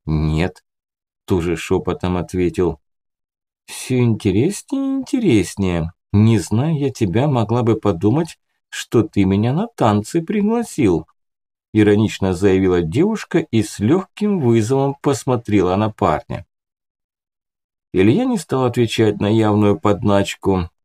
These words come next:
а заинтересованно двинулся к столам, где уже вовсю орудовали другие приглашённые.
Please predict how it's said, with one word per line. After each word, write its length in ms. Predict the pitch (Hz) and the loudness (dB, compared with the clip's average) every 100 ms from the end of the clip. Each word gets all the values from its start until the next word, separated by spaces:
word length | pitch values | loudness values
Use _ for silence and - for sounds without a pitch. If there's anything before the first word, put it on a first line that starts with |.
| - | -4
а 200 | 95 90 | -2 0
заинтересованно 1120 | 92 92 85 90 82 - - 143 175 170 151 | 0 -2 -2 -2 -2 -4 -4 -2 0 0 -2
двинулся 760 | 120 87 101 120 113 110 107 | -4 -2 0 2 0 0 -2
к 60 | 104 | -4
столам, 640 | - - 120 107 92 80 - _ _ - | -6 -4 0 2 2 0 -4 _ _ -8
где 240 | 87 101 | 2 4
уже 280 | 92 82 90 | 4 2 0
вовсю 520 | 85 78 - 120 107 | 0 -2 0 0 0
орудовали 560 | 87 87 123 117 107 104 | 0 -2 0 2 2 2
другие 580 | 90 113 113 104 98 85 | 2 0 0 0 0 0
приглашённые. 1040 | 85 87 92 98 - 101 78 - 62 - | 0 0 2 0 -2 -4 -4 -4 -12 -14